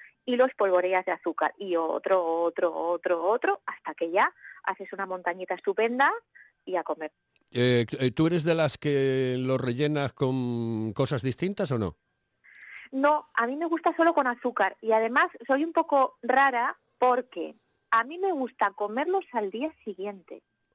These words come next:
Speaker 1: O sea,
Speaker 2: Oh.
Speaker 1: me gusta dejarlos, mm, toda la noche y al día siguiente que han engordado un poquito y están fríos, me gustan así.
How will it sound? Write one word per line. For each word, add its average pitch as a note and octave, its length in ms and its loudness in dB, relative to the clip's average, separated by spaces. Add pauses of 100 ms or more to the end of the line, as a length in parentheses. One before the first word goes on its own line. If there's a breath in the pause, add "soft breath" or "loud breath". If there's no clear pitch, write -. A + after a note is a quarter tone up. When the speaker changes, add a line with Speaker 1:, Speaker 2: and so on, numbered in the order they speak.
Speaker 1:
O E2 100 -12
sea, G#3+ 80 -4
Speaker 2:
Oh. - 20 -8
Speaker 1:
me G#3 160 -4
gusta D4+ 440 0
dejarlos, C4+ 600 -2 (120)
mm, G#3+ 640 -12
toda C4+ 220 4
la B3+ 140 0
noche C4+ 400 -6
y A#3 100 -2
al G#3+ 120 0
día B3+ 180 -2
siguiente G#3 400 -6
que A3+ 80 -4
han A#3+ 80 -2
engordado A#3+ 420 2
un G#3 80 -10
poquito - 420 -10
y F3 100 -6
están A#3 280 -2
fríos, C4+ 400 -6
me G3 160 -12
gustan F#3+ 340 -8
así. F3+ 300 -10